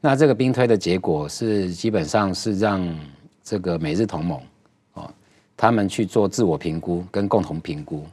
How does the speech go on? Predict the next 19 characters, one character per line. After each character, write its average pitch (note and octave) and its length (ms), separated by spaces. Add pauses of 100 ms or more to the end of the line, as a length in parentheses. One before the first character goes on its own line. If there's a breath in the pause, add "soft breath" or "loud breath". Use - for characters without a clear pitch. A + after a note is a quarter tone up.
(160)
哦， - 180
两 E2 320
军 G#2 360 (640 soft breath)
在 G#2 400
台 F2+ 220
海 F#2 140
有 F2 260
事 - 180
的 E2 140
时 D#2 160
候 F#2+ 120
或 G2 100
台 E2+ 140
湾 F2+ 140
有 D#2 200
事 G#2+ 200
的 E2+ 80
时 D2 200
候， D2+ 260